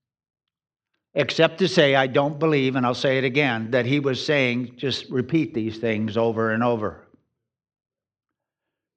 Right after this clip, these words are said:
But he was saying you can pray about these situations and these things. But I want to focus today on the statement he made, "Hallowed be your name."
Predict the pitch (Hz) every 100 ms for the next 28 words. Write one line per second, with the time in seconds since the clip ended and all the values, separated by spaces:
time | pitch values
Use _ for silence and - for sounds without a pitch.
0 | _ _ _ - 113 120 123 123 123 156
1 | 151 131 120 131 120 131 120 170 180 131
2 | 120 123 117 - 131 123 139 131 139 135
3 | 147 143 120 117 117 113 117 113 - 135
4 | 113 107 - - - 147 139 151 202 190
5 | 165 147 156 160 156 151 139 110 123 110
6 | 113 131 147 - - - - _ - 131
7 | 123 123 - 151 175 156 131 113 123 113
8 | 104 104 123 120 - _ _ _ _ _
9 | _ - 156 143 117 117 110 113 113 117
10 | 117 110 101 87 87